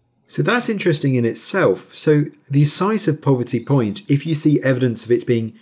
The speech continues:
reused by a different people living there much, much later,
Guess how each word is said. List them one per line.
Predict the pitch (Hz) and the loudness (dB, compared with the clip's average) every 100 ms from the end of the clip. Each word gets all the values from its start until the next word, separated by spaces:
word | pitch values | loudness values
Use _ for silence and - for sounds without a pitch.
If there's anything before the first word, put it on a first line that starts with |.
| _ 110 | _ -4
reused | 113 117 123 139 101 95 95 - | 0 2 4 4 4 -2 -8 -10
by | - 120 | -4 -4
a | 120 | -4
different | 113 147 147 139 117 - | -2 0 0 -2 -4 -2
people | 131 143 - 90 | 2 2 0 -4
living | 101 123 139 135 | -2 0 2 0
there | 120 120 | 0 -2
much, | 143 165 - - | 0 0 -2 -2
much | 135 - | -2 0
later, | 139 147 107 | 0 2 -2